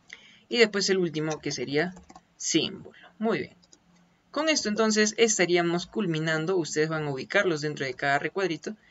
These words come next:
y con eso estaríamos nosotros culminando nuestra tareita final. Esta es la última tarea de computación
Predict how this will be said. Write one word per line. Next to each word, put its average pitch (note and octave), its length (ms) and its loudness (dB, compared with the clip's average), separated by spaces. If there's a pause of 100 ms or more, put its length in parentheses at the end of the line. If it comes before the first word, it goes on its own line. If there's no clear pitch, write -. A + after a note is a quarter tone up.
(300)
y - 100 -4
con G3 180 0
eso F3 220 0
estaríamos D#3 440 -2
nosotros D3 520 -4 (320)
culminando E3 880 0
nuestra D#3+ 840 -4 (160)
tareita D#3+ 560 2
final. D3 340 -2
Esta E3+ 160 -2
es E3+ 80 0
la D#3+ 140 4
última F#3 500 -2
tarea D#3 320 -2
de D3 160 -10
computación F3+ 920 0